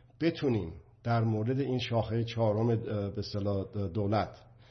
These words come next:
صحبت بکنیم و رسانه‌های ملی رو که بودجه‌ش ما مردم می‌ده رو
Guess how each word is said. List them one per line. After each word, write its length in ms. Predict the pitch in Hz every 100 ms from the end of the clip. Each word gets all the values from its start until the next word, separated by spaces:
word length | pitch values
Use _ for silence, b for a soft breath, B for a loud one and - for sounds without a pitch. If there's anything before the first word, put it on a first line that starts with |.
| b
صحبت 460 | - 120 110 120 110
بکنیم 340 | 107 98 95 104
و 20 |
رسانه‌های 640 | 107 98 110 104 98 113
ملی 440 | 110 104 95 120 123
رو 340 | 120 120 117
که 160 | - 113
بودجه‌ش 520 | 101 104 110 117 123
ما 180 | 120 117
مردم 340 | 104 95 104
می‌ده 280 | 98 101 123
رو 160 | 98